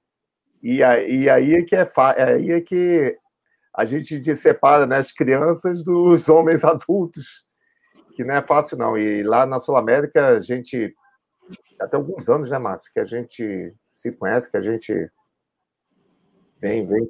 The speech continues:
trocando figurinha e vejo o Márcio aí só fazendo cada vez mais, mais, mais, mais, mais. E tenho certeza que vai ser muito legal.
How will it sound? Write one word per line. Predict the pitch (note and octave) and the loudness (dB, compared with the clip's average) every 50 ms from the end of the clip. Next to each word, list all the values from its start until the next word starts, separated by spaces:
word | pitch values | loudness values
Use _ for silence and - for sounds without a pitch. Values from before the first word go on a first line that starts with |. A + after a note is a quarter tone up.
| - _ | -4 _
trocando | A#2+ G#2+ - - A#2 A2 G#2 | 0 0 2 2 0 0 0
figurinha | - B2+ A2 G2+ G2+ F#2+ G2 G#2 A#2 C3+ C#3+ C#3 | -4 -4 -2 0 -2 -2 -2 -2 -2 0 0 0
e | C#3 C3+ C3 A#2+ G#2 | 2 2 0 0 -2
vejo | F#2+ - _ - A2+ A#2 A#2 A#2 B2+ | -4 -6 _ 4 4 4 4 2 2
o | |
Márcio | A2 A2 A#2 A#2+ - - A2+ | 2 2 2 2 4 4 4
aí | A2+ B2 B2+ A#2+ | 4 4 4 2
só | A#2+ - C3 B2 | 2 2 2 2
fazendo | - C3 A#2+ G#2 A#2 B2+ C3 B2+ A#2 | 4 2 2 4 4 2 2 2 0
cada | - - A#2+ B2 A2+ | 2 2 4 4 4
vez | G#2+ B2 C#3 B2 - | 4 2 0 0 0
mais, | - G#2+ G#2+ A#2+ C#3 C#3+ C#3+ A#2+ - | 0 2 2 2 2 2 0 -2 -2
mais, | G#2+ G#2+ A2+ B2 C3+ C3+ A#2+ G2+ | -2 -2 0 0 0 -2 -4 -4
mais, | - - G2 A2+ B2+ C3 B2 G#2+ - | -4 -4 -4 -2 -2 -2 -4 -6 -6
mais, | - G#2 A#2 B2 A#2+ G2 F#2+ | -6 -4 -2 -2 -2 -2 -4
mais. | F#2 F#2 G2+ A#2 C3 C#3 - - - _ _ _ _ _ _ _ _ _ _ _ _ | -8 -8 -6 -6 -6 -8 -10 -12 -20 _ _ _ _ _ _ _ _ _ _ _ _
E | B2 A#2+ B2 | 0 0 2
tenho | B2 D3+ D3 | 4 4 4
certeza | C#3+ - C#3+ D3+ E3 D#3+ C#3 | 4 4 4 4 4 2 2
que | - D#3+ | 2 2
vai | D3+ D3 | 2 4
ser | - D#3+ | 4 2
muito | C#3+ D3+ E3+ G3+ | 2 2 4 4
legal. | F3 D#3 - - B2+ D3 F3+ F#3+ F3 - | 4 4 6 6 4 4 4 4 2 0